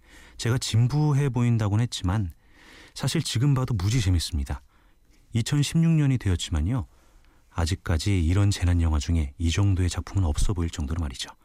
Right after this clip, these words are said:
어, 이 작품은 친구들이랑 제가 영화관에서 같이 봤었는데요.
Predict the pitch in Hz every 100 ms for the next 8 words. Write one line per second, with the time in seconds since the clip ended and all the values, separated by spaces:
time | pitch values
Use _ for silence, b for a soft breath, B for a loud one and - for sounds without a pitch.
0 | b b b b b b b b b b
1 | 92 85 85 117 135 104 85 - 120 127
2 | - 175 175 170 143 139 135 117 92 82
3 | 85 98 101 - - - - 92 - 78
4 | 67 69 127